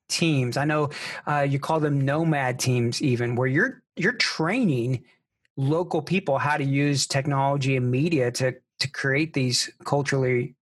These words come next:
relevant pieces of content as well, right? How many, how many field countries, teams are, are there for,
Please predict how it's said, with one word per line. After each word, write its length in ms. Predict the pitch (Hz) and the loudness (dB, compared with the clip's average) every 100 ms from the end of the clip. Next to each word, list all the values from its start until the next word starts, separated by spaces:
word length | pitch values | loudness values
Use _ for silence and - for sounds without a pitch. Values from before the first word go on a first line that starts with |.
| _ | _
relevant 440 | 131 131 135 131 139 | -2 0 0 -2 0
pieces 300 | 143 127 123 | 0 0 0
of 100 | 120 | 0
content 400 | 131 131 139 113 | 0 0 0 -2
as 120 | 107 | -2
well, 220 | 139 139 | 0 0
right? 220 | 113 120 147 | 0 0 0
How 80 | |
many, 140 | 214 214 | 0 -2
how 340 | - - - | -4 -12 -2
many 120 | 226 | -2
field 520 | 151 - 170 208 226 - | -2 -2 0 2 0 -2
countries, 640 | 160 165 190 196 185 156 | -4 0 2 2 2 0
teams 400 | - 156 165 175 | -2 0 0 0
are, 100 | 175 | -2
are 460 | - 147 - 151 156 | -2 -4 0 0 2
there 160 | 131 | 0
for, 340 | 120 135 123 | 0 -2 -2